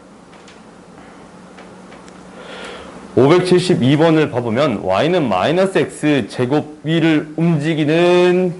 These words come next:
점 P하고 거리 L이 최소가, 똑같은 문제 아니야 이거? 그렇지?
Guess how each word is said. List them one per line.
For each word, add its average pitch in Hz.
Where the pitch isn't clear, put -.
점 123
P하고 156
거리 135
L이 120
최소가, 139
똑같은 156
문제 120
아니야 104
이거? 98
그렇지? 143